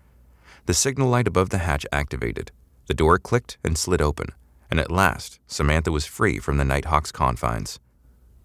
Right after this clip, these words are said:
She took an instinctive deep breath as she exited. The recycled air of the hangar had a distinct metallic smell to it, different from the continually filtered and reoxygenated air she had been breathing in the Nighthawk.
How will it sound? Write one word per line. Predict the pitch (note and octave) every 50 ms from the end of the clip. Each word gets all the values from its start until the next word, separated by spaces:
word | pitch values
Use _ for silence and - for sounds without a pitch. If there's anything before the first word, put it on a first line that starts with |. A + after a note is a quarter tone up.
| _ _ _ _ _ _
She | - - - G#2+
took | - - G#2+ A2
an | G#2+
instinctive | G#2 G2+ - - - B2+ C3+ C3+ - C3+ A#2+ G2+
deep | F#2+ F#2 - -
breath | - E2 E2+ D#2 C2+ - D2
as | D2
she | - - - -
exited. | D#2 D#2 - - C#2 C#2 B1 - - - _ _ _ _ _ _ _ _ _ _ -
The | F2
recycled | D#2+ E2 - - F#2+ F#2 - F#2+ F2 -
air | F2+ F2+ F2
of | D2+ C#2+
the | D2+
hangar | C#2+ D#2+ F#2+ F#2 F2 D2 A#1+ -
had | - D#2+ D#2+
a | E2 E2
distinct | E2+ D#2+ - - - B2 - -
metallic | - G2+ F#2+ - - G#2 G2+ F#2 D#2+
smell | - - F#2+ F#2 F2 E2+
to | D#2+ - - -
it, | - - - - _ _ _ _ _ _ - _ _ - -
different | - C3 C#3 - G2 C2 -
from | - E2+ D#2+
the | D#2 D2+
continually | - D#2+ D2+ - A2 A2 A2 G#2 F#2+ F#2+ F2
filtered | - - - G2 F#2+ - A2 A2 G#2 - - _ -
and | E2+ C#2+
reoxygenated | B1+ E2+ G2 G#2 - F#2 F#2+ - - G2+ F2+ E2+ E2+ E2+ E2+ E2 D#2+ C#2 -
air | F#2 G2 E2+ C2 B1
she | - -
had | D2+ C2+
been | D2 D2 D2
breathing | - E2+ F2+ F#2+ - C2 A#1+
in | B1 C2+
the | C#2
Nighthawk. | C2+ C#2 D2 D2 D2+ D2 A1+ G1+ - -